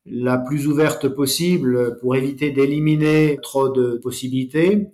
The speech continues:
Comme on l'a dit, euh, utiliser les diagrammes de Ashby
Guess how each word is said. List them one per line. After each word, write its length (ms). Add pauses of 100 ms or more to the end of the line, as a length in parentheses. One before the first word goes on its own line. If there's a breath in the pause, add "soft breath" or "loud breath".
(460 soft breath)
Comme 220
on 100
l'a 160
dit, 460
euh, 120
utiliser 680
les 340
diagrammes 580
de 120
Ashby 720